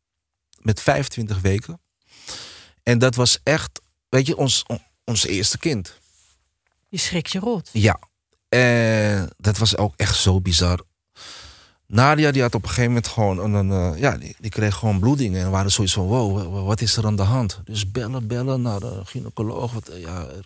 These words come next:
Speaker 1: het klopt niet." En, eh, zij kwam langs. Op een gegeven moment had ze gezegd, de gynaecoloog, van, "Oh, misschien is het toch wel verstandig om naar het ziekenhuis te gaan." Hebben we een taxi genomen. Het was toen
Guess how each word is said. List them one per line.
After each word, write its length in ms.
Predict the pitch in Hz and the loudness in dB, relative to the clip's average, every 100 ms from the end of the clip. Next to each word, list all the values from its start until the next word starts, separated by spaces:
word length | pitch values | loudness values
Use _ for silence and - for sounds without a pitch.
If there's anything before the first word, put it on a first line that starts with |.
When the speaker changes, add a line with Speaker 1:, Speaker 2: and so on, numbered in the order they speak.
| - | -18
Speaker 1:
het 200 | 101 - _ 92 - | -20 -20 _ -20 -8
klopt 280 | - 151 - | -2 -2 -2
niet." 400 | 135 131 127 - - - - - - - - _ _ | -6 -6 -8 -14 -18 -20 -18 -18 -20 -20 -20 _ _
En, 340 | 139 135 135 131 | 2 2 4 2
eh, 920 | 127 123 123 120 117 113 107 92 80 55 - _ _ - | 2 2 2 2 2 2 0 -2 -4 -8 -16 _ _ -4
zij 180 | - | 0
kwam 220 | 107 101 113 | 2 2 2
langs. 520 | 143 147 147 139 - | 2 2 0 -2 -4
Op 100 | 82 | -6
een 60 | - | -6
gegeven 220 | 107 98 - _ | -4 -4 -10 _
moment 160 | - _ _ _ | -20 _ _ _
had 220 | - 98 | -10 -6
ze 80 | - | -6
gezegd, 320 | - - 117 | -4 -4 -4
de 60 | 110 | -4
gynaecoloog, 440 | 113 104 113 98 | -4 -4 -4 -4
van, 120 | - | -6
"Oh, 120 | 82 90 | -10 -6
misschien 260 | 98 - | -4 -2
is 80 | 101 | -2
het 100 | - | -4
toch 100 | 120 | -4
wel 100 | 117 | -6
verstandig 320 | - - 90 | -6 -8 -8
om 60 | 95 | -8
naar 80 | 101 | -8
het 80 | - | -8
ziekenhuis 420 | 151 139 135 135 | -8 -6 -6 -6
te 80 | - | -6
gaan." 340 | 127 117 120 - - | -4 -4 -6 -12 -20
Hebben 200 | _ 104 98 | _ -2 -2
we 40 | 98 | -2
een 60 | |
taxi 300 | 139 - - | -2 -2 0
genomen. 600 | 117 117 110 107 110 117 - - - - | 2 2 2 2 0 -2 -6 -20 -20 -6
Het 220 | 101 95 | -4 2
was 240 | 123 143 - | 4 4 2
toen 320 | 143 120 | 0 -2